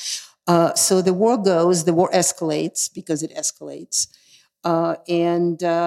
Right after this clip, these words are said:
uh, we are not really up, all of us are not up for, uh, for a great ending. So if the war continues, it's bad. If the war somehow stops, it's also bad, because then,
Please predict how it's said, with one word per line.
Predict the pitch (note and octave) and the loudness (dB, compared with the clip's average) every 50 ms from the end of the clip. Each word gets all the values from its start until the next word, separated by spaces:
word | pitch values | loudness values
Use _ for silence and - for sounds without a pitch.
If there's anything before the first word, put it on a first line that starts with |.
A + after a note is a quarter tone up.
| F3 - - | -2 -2 -4
uh, | F3 E3+ E3+ E3+ E3+ E3+ E3+ F3 | -6 -6 -4 -4 -4 -6 -6 -8
we | E3+ E3+ F3+ F#3 | -8 -8 -4 0
are | F#3 F#3 | 2 4
not | F#3+ F#3 F3+ F3+ F#3 F3+ F3 | 4 4 4 2 2 0 0
really | F#3 F3+ F#3 F3+ F3+ F3+ F3+ F3+ - _ - | 0 2 2 2 2 0 0 -2 -6 _ 0
up, | E3+ E3 E3 - - - - | 2 2 2 0 -6 -8 0
all | E3+ E3+ F3+ | 2 4 4
of | F#3 E3 D#3+ | 4 4 2
us | D#3+ D#3 D3+ - D#3+ | 2 2 2 0 0
are | D#3+ | 0
not | E3 D#3+ D#3+ E3 D#3+ - | 2 2 2 0 -2 -2
up | D#3+ D#3+ D#3 - - | -4 -4 -4 -6 -10
for, | - D#3+ D#3+ D#3+ D#3+ D#3+ - - | -4 -2 0 0 0 0 -2 -2
uh, | D#3+ E3+ F3+ - - | -2 -2 -2 -2 -4
for | - - - D#3+ D#3+ | -6 0 2 2 2
a | D#3+ | 2
great | D#3+ D#3+ E3+ D#3+ D3+ - - | 0 0 0 0 0 0 2
ending. | F3 F#3+ F#3 G3 D#3+ D3 C#3 - | 2 2 2 2 2 0 -2 -2
So | D3 - - - E3+ E3 E3 D#3+ C#3+ - _ _ _ _ _ _ - | -4 -4 -4 -4 -4 -4 -4 -6 -8 -10 _ _ _ _ _ _ -12
if | F#3 D#3+ D#3+ | -12 -10 -8
the | F3 E3 | -8 -6
war | D#3+ F#3 G3 G3 | -2 0 0 0
continues, | G3 - E3+ E3 - - A3 A3 A3 G3 D#3+ D#3 D#3+ E3 D#3 - - - - | 2 2 2 2 2 2 2 2 4 2 2 0 0 -4 -4 -4 -6 -4 -6
it's | D#3 D3 - | -8 -8 -8
bad. | C#3 C#3 C3+ C3+ C3 C#3+ - E3 E3+ _ _ _ _ _ _ _ _ _ _ _ - | -6 -6 -6 -6 -4 -4 -6 -6 -6 _ _ _ _ _ _ _ _ _ _ _ -4
If | - E3 E3 E3 D#3 - - - _ _ _ _ _ _ _ - | 0 0 0 0 0 -4 -18 -20 _ _ _ _ _ _ _ -6
the | F3 | -6
war | D#3+ D#3 E3+ F3 F3 F3 | -6 -4 -2 -2 -2 0
somehow | E3+ - - - - E3 E3+ D#3+ - E3+ D#3+ D#3+ D#3+ D#3 D#3 D#3+ D#3+ D3+ - _ _ _ _ _ _ _ _ _ _ _ _ _ _ _ _ - | -2 -2 2 4 4 4 4 2 -2 -4 -2 -2 0 0 0 -2 -4 -6 -8 _ _ _ _ _ _ _ _ _ _ _ _ _ _ _ _ -8
stops, | - - - - - - E3+ F3 F3 E3+ - - - - | -6 -4 -4 -4 -2 2 2 2 2 4 2 0 2 2
it's | E3+ - - - | 2 2 4 4
also | F#3 F3+ F3 E3+ - F3+ | 4 4 2 2 0 0
bad, | E3 D3+ E3 D#3+ E3 E3 E3 | 0 2 2 2 2 2 -2
because | D#3+ D3 _ - D#3+ D3+ D3 | -6 -10 _ -10 -10 -10 -4
then, | E3 E3 E3 E3 E3 D#3+ | -2 0 0 2 0 -2